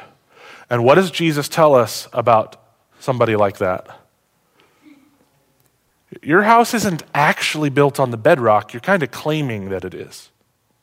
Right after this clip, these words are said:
You might be saying you're a Christian, but you're not obeying your Christ.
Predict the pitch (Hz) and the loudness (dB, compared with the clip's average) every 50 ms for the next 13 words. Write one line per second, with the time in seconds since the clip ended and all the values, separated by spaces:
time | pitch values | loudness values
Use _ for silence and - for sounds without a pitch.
0 | _ _ _ _ _ _ _ _ _ _ _ _ _ _ _ _ _ - - 160 | _ _ _ _ _ _ _ _ _ _ _ _ _ _ _ _ _ -4 0 2
1 | 202 208 180 185 151 - - - - 196 196 202 185 165 143 127 113 104 95 - | 2 4 2 2 -2 -2 -4 0 2 2 4 4 2 2 0 -2 -2 -4 -4 -6
2 | - - 110 101 - - - 101 95 95 95 - _ _ _ _ _ _ _ _ | -8 -8 -8 -8 -8 -10 -12 -12 -12 -14 -16 -20 _ _ _ _ _ _ _ _
3 | _ _ _ - 143 143 151 180 202 202 196 175 147 151 175 196 202 165 131 120 | _ _ _ -6 -2 0 4 4 4 6 4 4 4 4 4 4 4 2 0 -2
4 | 117 110 110 107 - - 220 208 175 123 98 95 - - - - - | -4 -6 -6 -8 -6 -4 -4 -4 -4 -6 -8 -10 -14 -16 -18 -18 -20